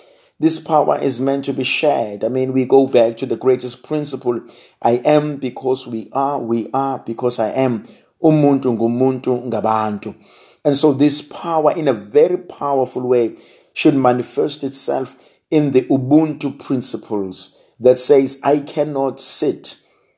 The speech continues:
and be still if my brother and my sister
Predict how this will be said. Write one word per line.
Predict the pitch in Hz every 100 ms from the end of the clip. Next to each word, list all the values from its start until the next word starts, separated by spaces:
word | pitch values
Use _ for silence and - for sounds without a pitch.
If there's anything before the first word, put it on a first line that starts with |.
| _ _
and | 139 131 110
be | 123
still | 127 - - 175 139 104 87 _ _ _ _ _
if | 151 -
my | 123 117
brother | 98 127 127 135 135 - -
and | 127
my | 117 113
sister | 107 - 135 117 - 117 98